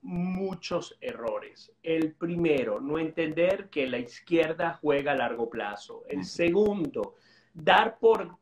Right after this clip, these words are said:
Speaker 1: por sentado que el pueblo quiere, y aquí voy al tema de la ignorancia o no, que el pueblo quiere progreso, desarrollo, libertades, respeto a los derechos humanos. La mayoría de los brasileños son pobres.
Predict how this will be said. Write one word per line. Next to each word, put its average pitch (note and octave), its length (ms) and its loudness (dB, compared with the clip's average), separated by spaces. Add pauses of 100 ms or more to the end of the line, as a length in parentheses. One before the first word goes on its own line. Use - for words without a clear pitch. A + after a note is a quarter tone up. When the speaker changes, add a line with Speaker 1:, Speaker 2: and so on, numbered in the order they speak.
(100)
Speaker 1:
por F3 240 -4
sentado E3+ 920 0 (300)
que F#3+ 440 0
el F#3+ 260 -6
pueblo D3+ 800 2
quiere, B2 600 0 (140)
y D#3 120 -2
aquí D#3+ 180 -2
voy G3+ 140 0
al G#3+ 120 2
tema G3+ 220 -2
de F#3+ 60 0
la D#3 80 0
ignorancia C#3+ 540 -2
o - 20 2
no, A#2+ 240 -6
que D#3+ 80 -6
el E3 80 -6
pueblo A3+ 420 4
quiere D#3+ 540 0 (400)
progreso, D#3 1040 2
desarrollo, D3 1080 2 (240)
libertades, E3 1200 2
respeto F3 540 -4
a F#3 40 4
los D#3 160 -2
derechos D#3 420 -6
humanos. D3+ 640 -4 (1040)
La G#3+ 200 4
mayoría B3+ 560 2
de A#3+ 120 6
los F#3 120 -2
brasileños G3 640 -4
son - 160 -6
pobres. A#3 520 0